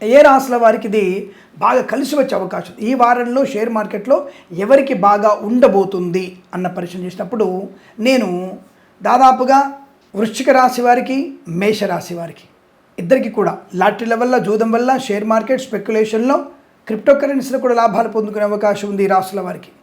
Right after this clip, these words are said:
అలాగే కుంభరాశి వారికి, మకర రాశి వారికి చాలా అనుకూలంగా ఉన్నది. అలాగే భాగ్యాధిపతి అయినటువంటి బుధుడు లగ్నంలో ఉన్నాడు కాబట్టి కన్యా రాశి వారికి కూడా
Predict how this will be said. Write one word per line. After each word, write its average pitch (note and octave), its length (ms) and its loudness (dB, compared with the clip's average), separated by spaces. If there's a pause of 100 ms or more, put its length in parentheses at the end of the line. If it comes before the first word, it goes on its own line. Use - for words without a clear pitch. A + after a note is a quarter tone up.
(160)
అలాగే G#3 520 2 (380)
కుంభరాశి C4+ 580 4
వారికి, C4 500 2 (320)
మకర G3 240 0
రాశి F3+ 300 -6
వారికి E3 320 -14 (720)
చాలా G#3 240 4
అనుకూలంగా F#3+ 560 0
ఉన్నది. F3 380 -4 (540)
అలాగే A#3 520 2 (300)
భాగ్యాధిపతి B3+ 680 6
అయినటువంటి A3 360 0
బుధుడు G#3 400 2 (800)
లగ్నంలో G3 280 -2
ఉన్నాడు G#3+ 180 2
కాబట్టి A#3+ 440 2 (400)
కన్యా A#3 380 2
రాశి G#3 360 2
వారికి F#3 360 0
కూడా F#3+ 320 2